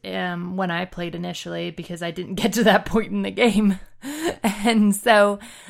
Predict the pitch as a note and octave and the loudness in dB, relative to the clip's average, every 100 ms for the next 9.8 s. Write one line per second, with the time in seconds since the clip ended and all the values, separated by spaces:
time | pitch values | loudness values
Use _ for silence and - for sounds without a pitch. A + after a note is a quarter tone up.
0 | A#3 A3 G#3 G3+ F#3+ F#3+ - - G#3+ G3 | -6 4 6 6 4 0 -6 -6 -2 0
1 | E3+ E3+ F3 - _ F#3+ F#3 F3+ F3 F3 | 2 0 -2 -8 _ 0 0 0 -4 -8
2 | F3 - _ _ _ _ G#3+ A3 F3 - | -10 -16 _ _ _ _ 2 2 0 -2
3 | G#3 A3 A3 F#3 A3 G3 E3+ F#3 F#3 G3 | 2 2 0 0 0 0 -4 -4 -2 -2
4 | F#3 F#3 F3 E3+ F3 F3 F3 - - F#3+ | -4 -6 -6 -6 -4 -2 -4 -6 -6 -4
5 | F3 F3+ F3+ F3+ F3 - F#3 - F3+ G3 | -4 -8 -8 -8 -8 -12 -14 -10 -4 -4
6 | F#3 F3 - E3+ F3 F#3 F3+ F3 E3 F3+ | -4 -8 -10 -10 -10 -10 -8 -8 -8 -10
7 | F3 F3+ - F#3 G3+ F3 E3 E3+ E3+ E3+ | -10 -10 -6 -2 -2 -2 -8 -10 -10 -8
8 | F3 F3+ F#3 F3+ - F3+ E3+ F3+ F3 F3+ | -8 -10 -12 -14 -12 -12 -10 -12 -12 -12
9 | F3+ E3+ F3 F#3 - E3+ E3+ | -10 -8 -8 -8 -8 -8 -8